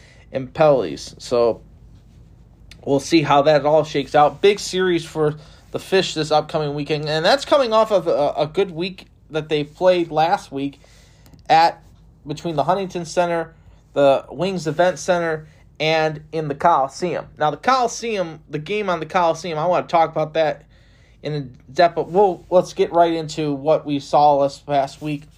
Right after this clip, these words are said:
with the Fish. Now, the Fish started off last week, and we're, we're not gonna go into the Christmas week, of course. Uh, did get a chance to go see them Christmas Eve, Eve in the game against Cincinnati.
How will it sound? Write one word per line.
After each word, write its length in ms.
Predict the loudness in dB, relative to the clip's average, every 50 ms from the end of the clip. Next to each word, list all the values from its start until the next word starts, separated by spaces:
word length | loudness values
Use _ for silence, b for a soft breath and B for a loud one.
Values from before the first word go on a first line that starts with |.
| b b b b b b b b b -8
with 180 | -6 -6 -6
the 80 | -8 -12
Fish. 440 | -8 -2 0 0 0 0 -4 -10 -16 -18 _ b b b b b b b b b b _ _ _ -20 _ _ _ _ _ _ -20 -20 -14
Now, 140 | -12 -10 -10
the 80 | -10 -10
Fish 440 | -2 2 2 2 2 0 -6 -14 -18 -18 -16
started 420 | -6 0 4 4 6 6 6 6
off 280 | 6 6 6 4 2 2
last 360 | 2 2 2 2 -2 -8 -10
week, 280 | -10 -8 -8 -10 -12 -16 _ b b b b b b b b b b b b
and 160 | -4 -2 0 2
we're, 200 | 2 0 0 2
we're 160 | 2 4 4
not 160 | 4 4 2
gonna 120 | 0 -2
go 160 | 0 0 0 0
into 160 | 0 -2 -8
the 80 | -8
Christmas 420 | -4 -2 -2 -2 -4 -8 -12 -12 -12
week, 360 | -8 -6 -6 -6 -6 -8 -14
of 80 | -20 -6
course. 280 | -2 -2 -2 -2 -2 -6 b b b b b b b b b b
Uh, 300 | 2 4 6 6 6 4
did 260 | 2 0 -2 -2 0 2
get 100 | 0 0
a 60 | 0
chance 380 | -2 -4 -2 -2 -2 -4 -4
to 80 | -8 -8
go 220 | -2 0 0 0
see 260 | 0 -2 -6 -8 -8 -4
them 360 | -2 -2 -2 -4 -6 -12 -18 -20 _ _ _ _
Christmas 400 | -4 -4 -4 -2 -4 -10 -12 -12 -10
Eve, 300 | -8 -6 -4 -4 -6 -6
Eve 420 | -8 -8 -8 -6 -4 -4 -6 -6 b b b b b b b b b b -10
in 80 | -6 -6
the 60 | -4
game 240 | -2 0 0 0 0
against 300 | 0 0 -2 -2 -4 -6
Cincinnati. 800 | -6 -6 -6 -6 -4 0 2 4 4 4 2 0 -4 -8 -10